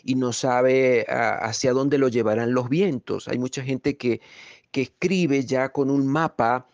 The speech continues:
Yo lo he hecho, sí lo he hecho con dos de mis novelas, lo hice con Una línea indecisa, lo hice, un mapa, eh, donde tenía muy definidos los personajes, los contextos, la historia como tal,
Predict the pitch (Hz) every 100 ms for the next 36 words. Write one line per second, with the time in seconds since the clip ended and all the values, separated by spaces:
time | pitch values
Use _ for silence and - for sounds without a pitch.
0 | _ _ - 151 151 143 156 147 110 113
1 | 120 - 165 135 123 131 143 - - 107
2 | 123 139 127 117 107 117 117 107 113 107
3 | 107 131 - 113 110 107 110 110 110 107
4 | 104 - 147 135 117 117 - - - 110
5 | 135 147 135 - 120 123 - _ - 120
6 | 117 139 143 - 123 120 123 _ _ -
7 | 117 117 110 104 95 117 110 - 113 120
8 | 127 127 151 214 165 151 135 135 131 127
9 | - 120 123 123 147 156 151 131 131 135
10 | - 131 127 127 120 - - 120 110 143
11 | 147 - - 127 127 120 117 117 - 165
12 | 156 127 113 117 110 - 131 131 123